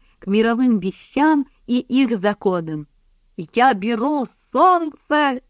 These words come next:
и бросаю». Чтобы услышать эту фразу, произнесенную мирным и величественным ученым, стоило бороться и страдать где-то в глуши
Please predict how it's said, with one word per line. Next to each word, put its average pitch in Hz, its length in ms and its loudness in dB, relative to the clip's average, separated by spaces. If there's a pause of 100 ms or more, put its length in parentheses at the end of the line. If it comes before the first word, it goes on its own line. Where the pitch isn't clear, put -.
(100)
и 269 160 0
бросаю». 196 960 -2 (800)
Чтобы 220 480 0
услышать 233 600 0
эту 247 220 0
фразу, 233 560 0
произнесенную 214 1040 0
мирным 208 640 0 (160)
и 208 140 -2
величественным 190 840 -2
ученым, 180 600 -2 (760)
стоило 269 500 2
бороться 226 560 0
и 220 100 0
страдать 214 500 -2
где-то 208 400 0
в 190 40 -4
глуши 208 520 -2